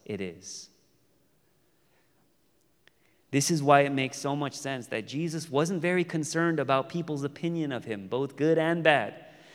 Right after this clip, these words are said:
You know, like, Jesus would perform these incredible miracles,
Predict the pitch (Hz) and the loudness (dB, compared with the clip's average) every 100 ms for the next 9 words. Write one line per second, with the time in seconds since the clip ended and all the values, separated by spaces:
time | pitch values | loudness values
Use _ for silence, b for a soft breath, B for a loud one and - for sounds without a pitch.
0 | B - 202 202 117 139 190 202 175 156 | B -2 4 4 4 2 0 0 0 -2
1 | 143 - 151 156 131 120 - 143 147 139 | -4 0 0 2 0 -4 0 2 2 -2
2 | 120 113 101 95 101 - - | -2 -4 -4 -8 -14 -14 -20